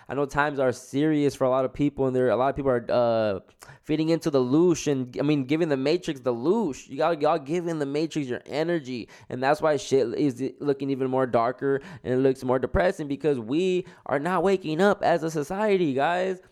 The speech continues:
I mean, if you're listening to this, for the most part, you kinda already, kinda, obviously, if you're still listening by this time, you kinda know that.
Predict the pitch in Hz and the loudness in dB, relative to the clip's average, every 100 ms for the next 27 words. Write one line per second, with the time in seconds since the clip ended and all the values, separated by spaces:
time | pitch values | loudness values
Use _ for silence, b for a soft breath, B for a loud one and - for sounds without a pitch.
0 | _ 160 175 160 175 196 185 180 - 180 | _ -6 -4 0 2 2 2 -6 -2 2
1 | 185 180 165 156 170 165 175 160 151 147 | 2 0 -4 0 0 0 -2 -2 -2 -4
2 | 165 156 151 147 147 147 143 135 - _ | -2 0 0 0 0 -2 -4 -8 -14 _
3 | _ _ - 160 156 139 131 131 156 139 | _ _ 0 2 2 0 2 2 2 0
4 | 135 123 123 120 - 143 135 135 120 117 | -4 -2 -2 -2 0 2 2 2 -2 0
5 | 113 117 110 127 117 107 113 104 135 120 | 0 0 -2 -2 -2 -4 -10 -2 0 0
6 | 110 113 104 82 - | 0 0 2 0 -4